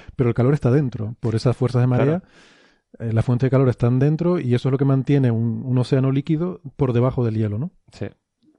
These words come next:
Speaker 2: Y bueno, si hubiera fuentes hidrotermales y tal, podría haber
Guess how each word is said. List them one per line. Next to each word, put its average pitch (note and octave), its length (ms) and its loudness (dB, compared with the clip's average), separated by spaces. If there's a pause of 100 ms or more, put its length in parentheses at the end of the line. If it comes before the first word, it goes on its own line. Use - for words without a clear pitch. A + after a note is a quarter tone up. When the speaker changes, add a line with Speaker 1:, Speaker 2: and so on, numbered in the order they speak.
(140)
Speaker 2:
Y G#2+ 80 -2
bueno, G#2 360 -2
si G2+ 400 -2
hubiera G#2 360 0
fuentes G#2+ 280 -8
hidrotermales G#2+ 640 -4
y G#2+ 40 -8
tal, A#2 280 -4 (120)
podría G2+ 280 -2
haber G2+ 300 -2